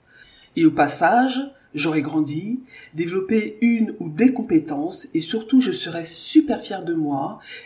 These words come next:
et du pouvoir nouveau qui s'est automatiquement déployé en moi.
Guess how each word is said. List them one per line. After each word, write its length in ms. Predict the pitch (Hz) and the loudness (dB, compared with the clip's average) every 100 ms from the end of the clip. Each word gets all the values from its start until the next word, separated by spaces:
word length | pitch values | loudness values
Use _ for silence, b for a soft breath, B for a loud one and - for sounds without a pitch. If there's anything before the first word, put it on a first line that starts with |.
| - | -10
et 40 | |
du 120 | 160 | -8
pouvoir 360 | - 208 240 214 | -8 -2 0 0
nouveau 360 | 208 190 220 233 | -6 -6 -6 -6
qui 120 | 180 | -6
s'est 300 | - 185 - | -6 -6 -2
automatiquement 720 | 247 247 220 214 - - 208 220 | -2 0 -2 -4 -8 -12 -10 -8
déployé 560 | 170 196 - 185 165 | -8 -12 -10 -8 -4
en 80 | 151 | -4
moi. 300 | 139 131 131 | -4 -8 -12